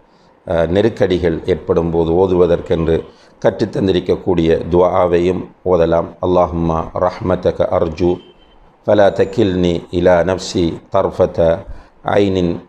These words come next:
லா இலாஹ இல்லா அன்த்" என்று வரக்கூடிய இந்த துஆவையும் அதிகமாக ஓதுகிற போது மனதில் உள்ள கவலைகள், பதட்டங்கள் போய்விடும். எனவே இந்த இஸ்லாமிய வழிகாட்டல்களை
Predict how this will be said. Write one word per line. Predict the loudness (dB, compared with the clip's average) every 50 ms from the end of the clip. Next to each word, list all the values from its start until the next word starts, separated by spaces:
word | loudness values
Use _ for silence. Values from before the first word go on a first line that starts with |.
| _ -4
லா | 0 2 2 2
இலாஹ | 2 2 2 2 2 2 2 0 0 0
இல்லா | 0 0 2 2 2 2 2 0 -2
அன்த்" | -4 -4 -4 -6 -8 -14 -20 -8 -4
என்று | -2 -2 0 0 0 0 0 0 -2 0
வரக்கூடிய | 0 2 2 0 0 -2 -2 0 0 2 2 2 0 -2 -6 -10 -20 _ _ -20 -20 -20 _ _ _
இந்த | -2 0 2 4 4 4 4 4 2 0 -4 -4 0
துஆவையும் | 0 2 2 2 2 2 2 2 2 2 2 0 -2 -8 -12 -12 -8
அதிகமாக | -4 -2 0 0 0 0 0 0 0 0 2
ஓதுகிற | 2 2 2 0 0 2 2 2 2 2
போது | 0 0 2 2 2 0 0 -4 -10 -18 -20 -20 -16 -8
மனதில் | -4 -2 0 0 0 0 0
உள்ள | 0 0 2 0 0
கவலைகள், | 0 -2 -2 0 2 2 2 2 2 0 0 -2 -2 -4 -6 -4
பதட்டங்கள் | -2 0 2 0 0 0 0 0 0 0 -2 -2 -2 -4 -2
போய்விடும். | 0 2 2 2 2 2 2 0 0 -2 -10 -14 -20 -20 -20 -20 -8 _
எனவே | 0 2 2 4 4 4 4 4 2 -2 -4
இந்த | -2 0 2 2 2
இஸ்லாமிய | 2 2 0 0 2 2 2 2 2 0 0 0
வழிகாட்டல்களை | 2 2 2 2 2 2 2 2 2 2 2 0 0 0 2 0 0 0 0 -4